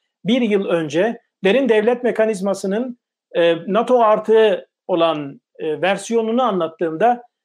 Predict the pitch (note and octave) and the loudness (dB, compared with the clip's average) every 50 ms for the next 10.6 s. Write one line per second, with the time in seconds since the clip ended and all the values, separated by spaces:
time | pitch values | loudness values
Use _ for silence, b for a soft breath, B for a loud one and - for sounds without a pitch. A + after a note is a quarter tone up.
0 | _ - F3 G#3 G3+ A3 B3 B3 B3 C4 B3+ B3 G3+ - A3 F#3+ - G3 F#3 F#3 | _ -4 -2 -2 0 2 2 2 2 2 0 -2 -2 -2 -4 -4 -2 -2 -2 -2
1 | F3 F#3 G3+ A3 G#3+ - - G#3 - - A#3+ A#3+ B3 A#3+ A3+ G#3+ G#3 G3 F#3 F#3 | -2 0 0 -2 -2 -2 -4 -8 -6 -4 -4 -4 -4 -2 -2 0 2 2 2 2
2 | A3 A3 F#3 F3 - G3 F#3+ E3+ E3+ E3+ E3 E3 - - C#3 C3 B2 - - - | 2 2 0 0 -2 -2 -4 -2 -2 -2 -2 -4 -6 -10 -12 -12 -12 -16 -20 -20
3 | _ _ _ - G#3+ G#3+ G3 E3+ D#3 D#3+ D#3 - A#3 A3+ - A#3 A3+ G3+ F3 D3 | _ _ _ -2 0 0 2 2 0 -2 -2 -2 -4 -4 -2 -2 0 0 0 -2
4 | B2+ C3+ D3 C#3+ - D3 - - - C3+ - - _ _ _ _ _ - - G#3 | -2 -6 -8 -8 -8 -10 -10 -6 -8 -8 -8 -10 _ _ _ _ _ -4 -2 0
5 | A3+ A3+ A3+ - A3+ - - G#3 F3+ E3+ F3 F#3 A3 A#3 A3+ A#3+ - A3+ A3+ G#3+ | 0 0 0 -2 -8 -8 -6 -4 -4 -2 0 2 2 0 0 -2 -2 -2 0 0
6 | F#3 E3 E3 G#3 G3 F3 D#3+ D#3 C#3+ C3+ B2 - _ _ _ _ - F3+ G3 A3 | 0 0 0 -2 0 0 0 0 0 -2 -4 -6 _ _ _ _ -2 0 0 2
7 | B3 A#3 G#3 G3+ G3 G#3+ A#3 A#3 A3+ F#3+ F3+ F3 E3 E3 F3 G#3 A3+ A#3 F#3+ - | 2 2 2 0 2 2 0 2 2 2 2 2 2 0 0 -2 -2 -4 -6 -10
8 | _ _ _ - G3+ A3+ A#3 A3+ A3 G3+ F3+ F3 E3+ - - G#3 G3+ F3 E3 F#3 | _ _ _ -4 -2 -2 0 0 0 0 0 0 -2 0 0 0 2 2 0 -2
9 | G#3+ G#3 F3 F#3+ A3 A#3+ A3 G3 F#3+ F#3+ G#3 - - A3 - - A#3+ A#3+ F#3 D3+ | -2 -2 -2 0 0 0 0 0 0 0 -2 -4 -6 -10 -8 -6 -4 -2 -2 -2
10 | D3+ C3+ C3 C3 - - D#3 F3 G#3 A3 A3 | -2 -4 -6 -6 -10 -6 -2 0 0 0 -2